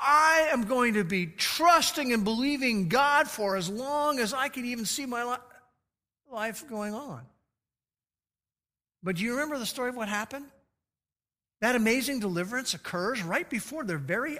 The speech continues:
eyes, and pretty soon after that, they were whining. They started to whine about all kinds of even little things.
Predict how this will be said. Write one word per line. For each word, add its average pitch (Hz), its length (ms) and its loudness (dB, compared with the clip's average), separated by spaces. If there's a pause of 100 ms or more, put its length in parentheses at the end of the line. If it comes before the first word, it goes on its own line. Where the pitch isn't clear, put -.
eyes, 214 580 -2 (1040)
and 202 180 0
pretty 311 260 -6
soon 302 360 0
after 285 340 -4
that, 208 320 -8 (1600)
they 269 140 0
were 285 180 -2
whining. 302 840 -6 (1800)
They 320 100 -4
started 277 520 0
to 311 60 0
whine 311 680 -2
about 269 300 -2
all 285 200 2
kinds 302 520 -6
of 220 140 -4
even 320 200 -6
little 370 360 -6
things. 359 580 -14